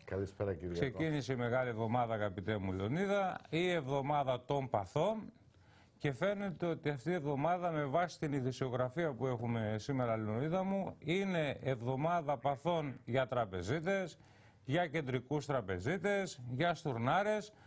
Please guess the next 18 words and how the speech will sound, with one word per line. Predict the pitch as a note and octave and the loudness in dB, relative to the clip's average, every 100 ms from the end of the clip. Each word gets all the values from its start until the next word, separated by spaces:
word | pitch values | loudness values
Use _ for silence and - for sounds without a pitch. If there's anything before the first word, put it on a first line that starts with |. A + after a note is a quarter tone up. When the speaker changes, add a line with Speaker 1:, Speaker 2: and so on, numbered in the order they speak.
| - - - | -20 -16 2
Speaker 2:
Θα | E3 | 2
έχουμε | F#3+ F#3 F3+ E3 C#3+ B2+ | 2 0 2 2 2 -4
το | - C#3 | -2 0
χρόνο | D#3 F3 F3 D3+ | 2 2 2 0
στη | C3+ | 0
διάρκεια | C3+ D#3+ C#3+ | 2 2 0
της | C3 | -2
εκπομπής | B2+ A#2 B2+ D3 | 0 0 0 0
μας | C3+ | 0
να | C3 | 0
τα | A2+ G2+ | 2 0
πούμε. | D3+ F#3 G3 | 0 0 0
Είναι | F3+ D#3 | 0 0
πάρα | D#3 C#3+ | 2 2
μο-, | A#2+ A2+ G#2 | 0 0 -2
πολύ | - A#2 | -2 0
μεγάλη | A2+ A2 G#2+ | 2 2 2
επικαιρότητα. | G2+ G2 G2 A2 C#3+ D#3 G3+ | 0 -2 0 2 0 0 -2